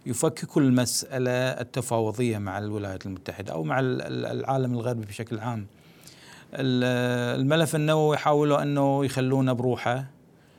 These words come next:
ويتفاوضون مع القوى الغربية مع، في، في، في،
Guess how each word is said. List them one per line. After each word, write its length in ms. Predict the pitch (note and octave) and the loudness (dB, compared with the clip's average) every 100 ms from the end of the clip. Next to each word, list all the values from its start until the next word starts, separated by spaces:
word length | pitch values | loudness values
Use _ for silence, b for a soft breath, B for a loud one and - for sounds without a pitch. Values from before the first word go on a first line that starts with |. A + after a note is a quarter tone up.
| b - | b -6
ويتفاوضون 1700 | A#2+ A#2 A2+ A2+ A2 A2 G#2+ A2 A#2 B2+ B2 - C3 B2+ B2+ C3 | -4 -4 -4 -4 -6 -8 -8 -8 -4 -4 -4 0 2 2 4 4
مع 200 | B2 A2 | 4 4
القوى 360 | A#2+ A2+ B2 B2 | 0 0 2 2
الغربية 560 | A#2 A#2+ A#2 B2 A#2+ | 2 0 2 0 2
مع، 420 | A#2 A2+ - B2 A2+ | 2 0 0 -4 -4
في، 320 | B2+ B2 A#2 | -6 -6 -6
في، 540 | C3 B2 A#2+ A#2+ A2+ | -4 -4 -4 -4 -6
في، 540 | A2 B2+ B2 B2 A#2+ | -8 -6 -4 -4 -8